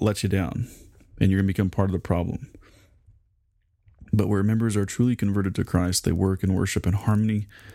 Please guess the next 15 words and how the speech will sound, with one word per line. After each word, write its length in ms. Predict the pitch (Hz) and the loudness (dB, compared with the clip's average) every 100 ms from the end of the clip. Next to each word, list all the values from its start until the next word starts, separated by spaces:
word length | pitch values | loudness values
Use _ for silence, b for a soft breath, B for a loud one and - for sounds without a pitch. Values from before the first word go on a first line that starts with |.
| B B B | B B B
and 100 | 90 | 0
each 160 | 98 - | 0 0
one 120 | 98 | 0
is 80 | 95 | 0
striving 420 | - 110 98 101 | 0 0 2 0
to 100 | 95 | 0
do 180 | 90 95 | 0 0
what 120 | 92 | 0
the 80 | 92 | 0
Word 160 | 92 92 | 0 0
of 120 | - | -2
Christ 300 | 82 87 - | 0 0 0
teaches 340 | 101 - 92 | 0 2 0
for 160 | - 80 | 0 0
himself. 600 | 82 - 104 90 95 | 0 0 0 0 -2